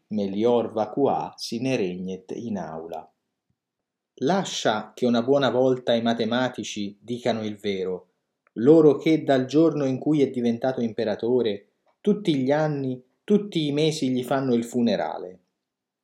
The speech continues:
E comunque non c'è da stupirsi se sbagliano e nessuno ha indovinato la sua ora. Nessuno infatti lo ha mai considerato nato.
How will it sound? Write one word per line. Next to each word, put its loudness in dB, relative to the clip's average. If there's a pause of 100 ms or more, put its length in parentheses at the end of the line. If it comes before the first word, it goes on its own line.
(160)
E 6
comunque 2
non -2
c'è 2
da 2
stupirsi -2
se -2
sbagliano 0 (200)
e 0
nessuno 0
ha 2
indovinato 0
la -2
sua -2
ora. -10 (380)
Nessuno 4
infatti 2
lo 2
ha 4
mai 2
considerato 2
nato. -6